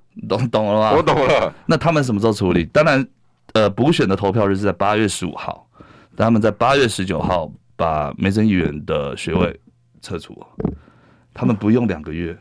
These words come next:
Speaker 1: 他们一个月内，真的就是七月二十四号说一个月内就八月十，十九号。
Speaker 2: 处理好了。
Speaker 1: 处理得非常的
Speaker 2: 明快。
Speaker 1: 干脆。<laughs> 我们台大跟中华大学，台大，我，我忘记中华大学，在台大说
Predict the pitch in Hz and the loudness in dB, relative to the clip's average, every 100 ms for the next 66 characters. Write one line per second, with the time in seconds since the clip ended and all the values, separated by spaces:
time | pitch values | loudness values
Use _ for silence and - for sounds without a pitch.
0 | - 95 90 - _ 117 110 90 85 95 | -8 -6 -4 -6 _ -6 -4 -4 -2 0
1 | 90 82 87 107 101 101 95 - - 98 | -2 -4 -2 0 0 -2 -6 -8 -6 -4
2 | - 95 90 - 110 104 80 87 76 - | -2 -2 -4 -10 -12 -8 -6 -6 -8 -10
3 | 87 - 101 87 85 85 78 - - 92 | -10 -10 -8 -8 -6 -6 -8 -12 -10 -4
4 | 87 92 82 - 80 76 - - - 87 | -2 -2 -4 -8 -14 -16 -20 -16 -14 -12
5 | - - 87 - - - - - - - | -12 -12 -14 -16 -20 -20 -20 -20 -18 -4
6 | 110 104 101 76 65 60 - _ 101 131 | 0 0 0 -2 -6 -10 -16 _ -4 0
7 | 147 123 107 120 123 107 90 92 87 82 | 2 0 -2 -4 -4 -6 -6 -4 -6 -8
8 | - - 110 113 - 131 92 - - - | -10 -2 0 2 2 2 0 -8 -20 -20
9 | - _ _ - 117 123 - 117 220 196 | -20 _ _ -2 0 0 -2 -4 -2 -6
10 | - - 349 370 359 415 - - - - | -6 -4 -2 -2 -2 -2 -2 -10 -8 -8
11 | - - - - - 147 165 170 156 165 | -8 -10 -12 -10 -8 -2 -2 0 0 2
12 | 175 160 160 127 151 139 95 - 131 156 | 0 0 2 2 2 -2 -4 -4 -2 0
13 | 127 113 117 117 147 139 127 117 107 98 | -2 -4 -4 0 0 0 -2 0 0 -2
14 | 87 131 - 107 123 120 123 | -2 -4 -2 -2 -2 0 -2